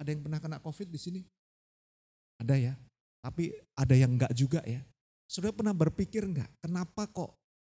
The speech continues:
saya enggak kena covid ya, yang lain kena covid? Bukankah itu perlindungan dari Tuhan? Kalau toh ada yang kena ya, Bu, ya, kena covid, ratusan ribu mati loh.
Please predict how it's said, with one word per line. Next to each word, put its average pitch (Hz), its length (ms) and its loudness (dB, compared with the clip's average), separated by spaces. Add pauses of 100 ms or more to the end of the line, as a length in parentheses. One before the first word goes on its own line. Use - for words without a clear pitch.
(440)
saya 175 400 4
enggak 151 240 -2
kena 147 160 0
covid 180 400 -4
ya, 98 140 -4 (180)
yang 139 200 2
lain 165 240 0
kena 135 240 -10
covid? 139 320 -10 (120)
Bukankah 156 360 2
itu 196 160 -2
perlindungan 139 480 2
dari 120 240 0
Tuhan? 151 360 -4 (300)
Kalau 175 260 -2
toh 226 240 0 (240)
ada 165 160 -6
yang 151 160 -2
kena 165 300 -4
ya, 185 100 -6
Bu, 190 200 -8
ya, 202 120 -8 (200)
kena 170 260 -6
covid, 143 340 -2 (1200)
ratusan 220 480 -4
ribu 247 320 0
mati 233 360 0
loh. 113 180 2